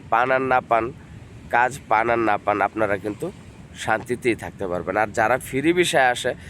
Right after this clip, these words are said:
তাদের কিন্তু সব অলরাউন্ডারই টেনশন থাকে। বছর শেষে ইকামা বানাতে হবে, কফিলকে ফায়দা দিতে হবে, তারপরে দা-, তাদের রুম ভাড়া তো প্রতি মাসে মাসে আছেই, তারপরে তাদের খানা খরচ কিন্তু এভরিডে আছেই।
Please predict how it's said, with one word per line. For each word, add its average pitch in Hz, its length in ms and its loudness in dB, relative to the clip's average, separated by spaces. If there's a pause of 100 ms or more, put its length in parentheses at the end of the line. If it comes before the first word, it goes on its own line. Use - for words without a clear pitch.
(200)
তাদের 104 480 2
কিন্তু 180 320 -4
সব 104 280 2 (160)
অলরাউন্ডারই 110 720 2
টেনশন 95 480 -4
থাকে। 80 260 -8 (1000)
বছর 120 280 2
শেষে 117 320 -2
ইকামা 123 340 0
বানাতে 127 360 0
হবে, 107 400 2 (500)
কফিলকে 117 420 0
ফায়দা 113 380 0
দিতে 131 260 -2
হবে, 104 440 2 (420)
তারপরে 98 380 0
দা-, 98 180 4
তাদের 101 340 0
রুম 107 240 0
ভাড়া 120 220 2
তো 120 100 -2
প্রতি 135 260 -6
মাসে 120 300 0
মাসে 113 260 0
আছেই, 101 440 0 (380)
তারপরে 104 300 0
তাদের 98 300 0
খানা 110 340 -2
খরচ 131 300 -2
কিন্তু 123 280 -4
এভরিডে 107 460 2
আছেই। 69 520 -2